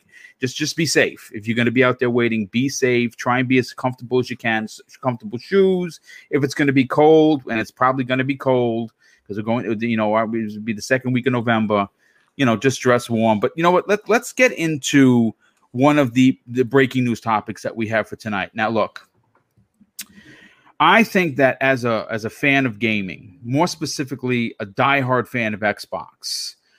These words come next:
I enjoy celebrating this brand. I mean, I enjoy it so much that I go out of my way to not produce not just one, but two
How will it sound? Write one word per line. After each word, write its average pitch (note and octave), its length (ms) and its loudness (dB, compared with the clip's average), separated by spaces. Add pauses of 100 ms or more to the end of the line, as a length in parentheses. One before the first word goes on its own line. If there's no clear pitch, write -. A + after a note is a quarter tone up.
(260)
I D3 260 4
enjoy B2 960 0
celebrating A#2 720 0
this G#2 160 -6
brand. F#2 400 -10 (340)
I A2+ 80 0
mean, C3 200 0
I C#3 120 2
enjoy C#3+ 360 4
it D3 100 0
so C#3+ 140 -4
much C#3 300 -2
that B2 100 -2
I A#2 100 2
go C3 280 0
out B2 120 2
of B2 60 -4
my B2 140 0
way B2 260 -2
to B2 180 -10
not - 220 -6
produce C3 340 -2
not C#3+ 200 -2
just C#3 200 -12
one, C3+ 240 -2
but A2+ 220 -8
two D3 360 0